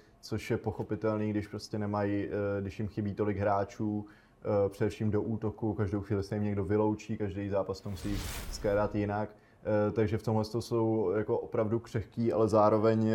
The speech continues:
myslím si, že na ty poměry to zvládají dobře. A pamatujeme si, eh, dosud už jako se jim povedlo víceméně umlčet, eh, ofenzivy některých jako z nejútočnějších týmů v lize, ať je to Slavie,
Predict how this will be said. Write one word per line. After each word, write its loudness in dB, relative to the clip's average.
myslím -2
si, -2
že 4
na 2
ty 0
poměry 0
to 0
zvládají 4
dobře. 2
A -8
pamatujeme 2
si, 0
eh, -4
dosud -2
už -8
jako -2
se -2
jim 2
povedlo 2
víceméně -2
umlčet, -2
eh, -10
ofenzivy 2
některých -2
jako -2
z -2
nejútočnějších -2
týmů 0
v 0
lize, 4
ať 0
je 0
to -4
Slavie, 2